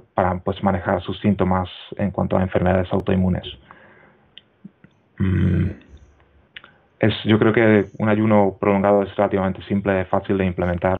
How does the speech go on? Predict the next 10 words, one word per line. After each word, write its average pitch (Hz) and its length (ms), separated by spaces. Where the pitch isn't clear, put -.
¿vale? 92 240
Es - 300
relativamente 92 580
seguro 98 460
y 95 200
los 180 200
pros 101 260
superan 98 380
los 90 140
contras, 104 400